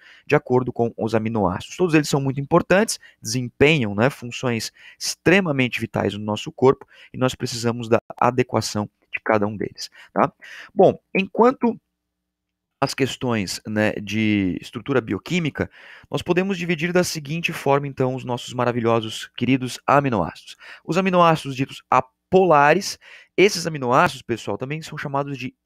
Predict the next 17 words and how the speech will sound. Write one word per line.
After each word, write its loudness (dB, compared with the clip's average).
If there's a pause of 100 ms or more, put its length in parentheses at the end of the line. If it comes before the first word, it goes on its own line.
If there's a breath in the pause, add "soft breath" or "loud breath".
(200)
hidrofóbicos, -2 (320 loud breath)
tá? 2 (320 loud breath)
Os -6
aminoácidos 0 (1300)
hidrofóbicos 2
são -6
constituídos -6
por -14
cadeias 0
com -14
caráter 2 (240 loud breath)
de -6
hidrocarboneto 0
que -8
não -2
interagem 2
com -2